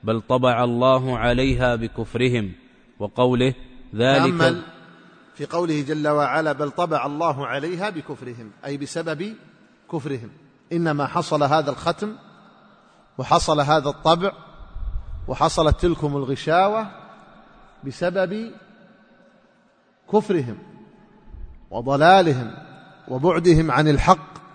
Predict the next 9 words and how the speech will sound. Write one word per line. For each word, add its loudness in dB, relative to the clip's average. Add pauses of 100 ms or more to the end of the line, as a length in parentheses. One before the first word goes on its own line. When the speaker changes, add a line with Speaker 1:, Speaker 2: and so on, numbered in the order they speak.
(420)
Speaker 2:
وعن 0
الهدى. 8 (2000)
نعم. -2 (1600)
Speaker 1:
وقوله: 4 (580)
"ذلك 2
بأنهم 0
آمنوا 0
ثم -2
كفروا 2